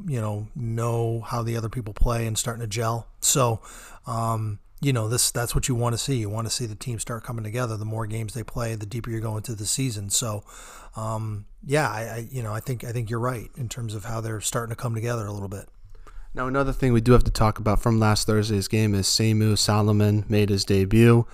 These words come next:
Speaker 2: Um, Coach Cav said in an interview after the game that he thought he played great, but if we're being completely honest, you can't take, sometimes you can't take coaches' comments post-game too seriously 'cause I feel like they can't really be critical, at least in college hockey. But I th-,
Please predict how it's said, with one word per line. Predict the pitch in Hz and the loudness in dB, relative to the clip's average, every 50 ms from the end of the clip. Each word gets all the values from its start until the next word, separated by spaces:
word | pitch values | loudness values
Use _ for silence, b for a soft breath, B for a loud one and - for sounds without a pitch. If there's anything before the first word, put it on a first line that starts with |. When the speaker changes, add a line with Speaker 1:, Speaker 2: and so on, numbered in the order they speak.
| B B B B B B B - | B B B B B B B 6
Speaker 2:
Um, | 117 113 110 104 | 8 8 8 8
Coach | - - 147 160 160 - - - | 8 12 12 12 12 12 6 4
Cav | - 131 127 127 131 123 - | 8 8 10 10 10 8 6
said | - - - 127 120 | 2 4 6 8 8
in | 117 110 | 8 6
an | - | 6
interview | 117 117 117 110 101 107 110 107 104 | 6 6 6 6 4 4 6 6 6
after | 101 107 107 104 - 117 | 6 6 4 4 4 2
the | 101 101 | 2 4
game | 110 110 110 101 | 4 4 4 6
that | 104 101 | 4 4
he | 101 98 | 4 2
thought | 95 - 113 110 107 | 4 4 4 6 6
he | 104 | 4
played | - - - 101 98 95 | 10 10 10 10 10 2
great, | - - 113 113 117 113 - - | 4 6 8 8 8 8 6 8
but | - 107 104 101 - b b b b b | 8 8 8 8 2 b b b b b
if | - - 120 | -8 -2 2
we're | 123 117 | 2 6
being | 117 127 131 | 8 8 8
completely | 117 - 117 - - 123 113 110 | 8 4 4 4 6 6 6 6
honest, | 104 104 110 110 - | 6 6 4 4 2
you | - - | 0 0
can't | - 127 117 - - | 2 2 2 2 4
take, | - 120 107 - | 2 2 4 4
sometimes | - 131 120 113 - 135 123 117 113 | 4 4 4 6 6 6 6 6 4
you | 110 | 0
can't | - - 120 107 92 | 0 2 0 2 2
take | - - 90 - | 2 0 0 0
coaches' | - - 107 101 - - 98 | 2 2 2 2 2 0 0
comments | - - 104 101 98 104 104 104 - - - | 0 0 0 2 2 4 2 2 2 -2 0
post-game | - - 107 101 101 - - 104 101 | 2 2 4 4 2 2 2 0 0
too | - - 107 98 | 2 0 0 2
seriously | - - 113 113 113 - - 120 113 | 2 4 4 4 4 4 4 2 2
'cause | - - 110 98 | 2 2 0 2
I | 101 | 0
feel | 92 - - 107 101 | 0 0 2 2 4
like | 101 101 92 - - | 4 2 2 0 0
they | 101 98 | 0 0
can't | - - 107 98 - | 0 0 -2 -2 0
really | 101 107 98 98 | 0 0 0 0
be | - 98 92 | 0 -2 -4
critical, | - - 98 95 - - 104 95 95 92 | 0 0 0 0 0 2 2 2 2 2
at | - | 2
least | 110 107 - - 101 | 2 0 0 0 0
in | 98 92 | -2 0
college | - 95 92 95 90 - | 0 2 2 2 0 0
hockey. | 101 92 92 95 - 113 113 113 110 B B B B B B B B - | 0 0 0 2 2 4 4 4 2 B B B B B B B B 12
But | 131 135 131 - | 12 12 12 12
I | - 160 | 10 10
th-, | 156 - | 10 8